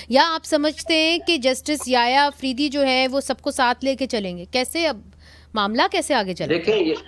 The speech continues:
Speaker 2: जस्टिस याया अफरीदी साहब के ऊपर भी इन्होंने जो कदगने लगा रखी हैं,
Speaker 1: राइट।
Speaker 2: हैंड पिक जजेस के जरिए जो ये तकसीम पैदा करने की कोशिश कर रहे हैं,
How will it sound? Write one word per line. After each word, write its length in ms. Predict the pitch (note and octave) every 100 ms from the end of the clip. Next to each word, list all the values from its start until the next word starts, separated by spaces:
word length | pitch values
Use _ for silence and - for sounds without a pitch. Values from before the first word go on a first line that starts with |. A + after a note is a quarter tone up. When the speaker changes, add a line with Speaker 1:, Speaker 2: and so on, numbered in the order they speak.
| -
Speaker 2:
जस्टिस 500 | A2+ C#3+ F#3 F3 C3
याया 260 | C#3+ D3+ D#3+
अफरीदी 360 | D#3 D3+ D#3
साहब 440 | D3 C#3+ D3+ D3+ -
के 80 | C3+
ऊपर 360 | B2+ D3+ D3
भी 220 | C#3 D3
इन्होंने 240 | D3 C#3+ C#3+
जो 140 | B2+
कदगने 480 | - A#2+ A#2 C3 D#3
लगा 260 | C3+ A2+ A2+
रखी 500 | A2+ - B2 G#2 G#2+
हैं, 340 | B2 C#3 A#2
Speaker 1:
राइट। 320 | F#3 E3+ - - F#2+
Speaker 2:
हैंड 320 | A#2+ D3 -
पिक 200 | D3 -
जजेस 320 | G#2+ A#2 C#3+ C#3+
के 180 | D#3
जरिए 400 | C3+ A#2+ B2 C#3+
जो 140 | C#3 B2+
ये 120 | A#2
तकसीम 480 | A#2 B2+ - D#3 D#3
पैदा 240 | D3 C3+
करने 280 | C3+ B2 B2+
की 160 | - C3
कोशिश 480 | D3 D3 - E3+
कर 160 | - C#3
रहे 300 | B2+ B2+ A#2
हैं, 360 | G#2+ B2 -